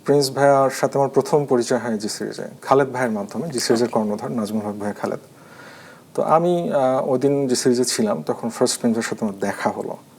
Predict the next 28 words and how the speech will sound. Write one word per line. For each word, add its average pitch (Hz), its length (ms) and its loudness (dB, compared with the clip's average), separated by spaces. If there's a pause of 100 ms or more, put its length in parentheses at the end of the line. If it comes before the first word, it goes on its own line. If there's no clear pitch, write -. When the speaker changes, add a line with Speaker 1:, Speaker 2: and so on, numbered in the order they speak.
(140)
Speaker 1:
একজন 110 380 -2
লেজেন্ডারির 117 440 2
সাথে - 300 -6 (260)
প্রথম 139 320 4
দেখা 104 320 -2 (100)
সামনাসামনি। - 580 0
Speaker 2:
হুম। 285 80 -12 (800)
Speaker 1:
তো - 220 -4 (440)
উনি 147 180 0
আমাকে, 135 460 8
আহ, - 580 -4 (240)
খালেদ 120 220 2
ভাই 123 140 2
পরিচয় 127 280 6
করানো 117 240 2
ওনার 113 180 2
সাথে। - 280 -4 (200)
তো 117 180 -2 (120)
তখন 110 380 -4 (560)
প্রিন্স 117 220 0
ভাইয়া 110 280 0 (140)
আমাকে, 110 460 0 (320)
আমার 113 240 2
গানও 123 360 6
কিছু 135 260 0
শুনলেন, 139 480 4
অল্প 113 240 0
কিছু - 300 -6